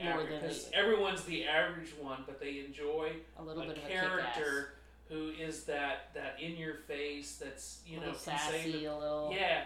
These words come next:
Speaker 2: that, because that's when you have, when you have a story. This is what I discovered trying to write Four Days, One Summer. I had two characters.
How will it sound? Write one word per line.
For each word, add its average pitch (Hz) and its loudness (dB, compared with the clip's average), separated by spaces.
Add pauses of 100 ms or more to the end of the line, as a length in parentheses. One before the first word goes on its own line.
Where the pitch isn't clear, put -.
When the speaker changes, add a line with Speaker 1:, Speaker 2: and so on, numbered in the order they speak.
Speaker 2:
that, 147 -4 (1700)
because 185 -2
that's 180 2
when 190 -4
you 180 -6 (100)
have, 165 2 (240)
when 165 -6
you 160 -6 (160)
have 160 -4
a 147 -6
story. - 2
This 165 -6
is - -8
what 151 -2
I 147 -2
discovered 143 -6
trying 139 -8
to 135 -10
write 139 -8 (280)
Four 147 -6
Days, 139 -6
One 131 -12
Summer. 131 -10 (720)
I 139 -4 (160)
had 139 -4
two 170 -10 (120)
characters. 160 -4